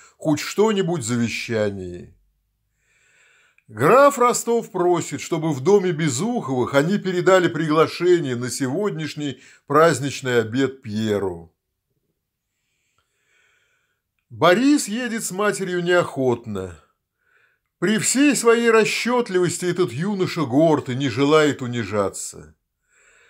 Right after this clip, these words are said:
Небогатых Друбецких едва пускают в дом Безухова, где решается судьба его наследства. Сам умирающий граф хочет отдать все богатства Пьеру,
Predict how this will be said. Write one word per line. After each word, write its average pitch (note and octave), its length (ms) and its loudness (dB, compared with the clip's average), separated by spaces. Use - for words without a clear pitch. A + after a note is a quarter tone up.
Небогатых A3 800 2
Друбецких A3 840 -6
едва F3+ 380 2
пускают G3 600 0
в C#3 80 -4
дом C#3 240 2
Безухова, A#2+ 720 -4
где C3+ 180 4
решается F#3 640 0
судьба B2 420 0
его A#2 240 2
наследства. G2+ 880 -8
Сам B3+ 420 2
умирающий G3 640 2
граф A2+ 380 0
хочет A3 480 -4
отдать G3 420 2
все G3+ 240 -2
богатства E3+ 640 2
Пьеру, A#2+ 760 -2